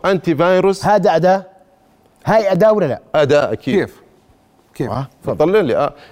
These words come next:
Speaker 1: ال-، اليوم
Speaker 2: كيف أداة؟
Speaker 1: هسه كيف أنا بعمل أنا وياك مكالمة جماعية؟
Speaker 2: يا سيدي أرجوك، أنا هلا لا تدخلني في
Speaker 1: هو
Speaker 2: المكالمات.
Speaker 1: أنا بدي أ-،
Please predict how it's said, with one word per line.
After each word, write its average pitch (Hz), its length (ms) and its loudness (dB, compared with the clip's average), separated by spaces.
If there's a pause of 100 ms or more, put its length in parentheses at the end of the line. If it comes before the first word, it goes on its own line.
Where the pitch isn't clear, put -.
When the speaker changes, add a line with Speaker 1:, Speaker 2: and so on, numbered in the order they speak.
Speaker 1:
ال-، 135 220 -2
اليوم 156 280 0
Speaker 2:
كيف 131 80 -8
أداة؟ 113 260 -8
Speaker 1:
هسه 151 220 -2
كيف 185 280 0
أنا 170 120 0
بعمل 143 380 0
أنا 135 120 -2
وياك 127 240 -2
مكالمة 120 400 -2
جماعية؟ 101 340 -4
Speaker 2:
يا 143 60 -6
سيدي 123 300 -8
أرجوك، 123 320 -10
أنا 135 180 -6
هلا 147 140 -4
لا 156 100 -4
تدخلني 139 460 -4
في 107 100 -8
Speaker 1:
هو 113 40 -4
Speaker 2:
المكالمات. 95 380 -6
Speaker 1:
أنا 101 120 -6
بدي 98 220 -4
أ-، - 180 -6